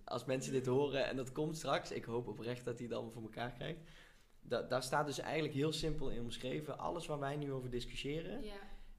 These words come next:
Speaker 1: komt daar in heel erg grote eenvoud terug.
Speaker 2: Mhm.
Speaker 1: Wat ervoor zorgt dat, ja, mensen die deze reizen maken zijn, eh, dat einddoel kunnen
Speaker 2: Mooie,
Speaker 1: gaan halen.
Speaker 2: mooie handleiding.
Speaker 1: Ja, het is echt een prachtige handleiding. En ja,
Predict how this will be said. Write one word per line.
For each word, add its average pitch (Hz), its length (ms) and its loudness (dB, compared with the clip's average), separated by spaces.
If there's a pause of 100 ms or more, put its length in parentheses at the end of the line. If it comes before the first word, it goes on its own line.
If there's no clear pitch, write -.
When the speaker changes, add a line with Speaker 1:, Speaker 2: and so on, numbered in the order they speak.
(360)
Speaker 1:
komt 147 240 0
daar 143 360 4 (160)
in 135 220 0
heel 147 600 4
erg 127 260 -2
grote 127 280 -2
eenvoud 113 460 -2
terug. 110 420 -4
Speaker 2:
Mhm. 220 360 -8
Speaker 1:
Wat 120 180 0
ervoor 120 200 -6
zorgt 123 340 -2
dat, - 300 -6 (300)
ja, 113 140 -4
mensen 110 400 -6
die 107 100 -12
deze 107 280 -4
reizen 107 300 -6
maken 120 300 -6
zijn, 131 380 -8 (420)
eh, - 100 -14 (380)
dat 120 180 2
einddoel 131 520 -2
kunnen 110 220 0
Speaker 2:
Mooie, 107 120 -2
Speaker 1:
gaan 110 120 0
halen. 113 260 -4
Speaker 2:
mooie 208 180 -10
handleiding. 185 600 -8 (180)
Speaker 1:
Ja, 123 220 2
het 110 120 0
is - 260 -6
echt 151 240 -4
een 135 100 -4
prachtige 135 300 -6
handleiding. 117 440 -4
En 110 380 -6
ja, 110 340 -4